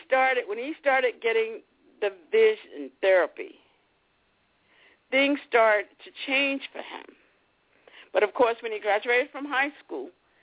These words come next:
he was only functioning at fifth grade, seven, yeah,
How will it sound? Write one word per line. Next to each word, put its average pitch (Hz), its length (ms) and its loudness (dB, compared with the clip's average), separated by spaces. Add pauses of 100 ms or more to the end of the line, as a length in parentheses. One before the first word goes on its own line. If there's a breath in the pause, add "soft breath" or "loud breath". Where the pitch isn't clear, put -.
(600 soft breath)
he 240 800 -2
was 190 160 0
only 247 340 0
functioning 247 400 0
at 196 220 -2
fifth 226 200 2
grade, 214 260 2 (140)
seven, 202 480 -4 (280)
yeah, 202 240 0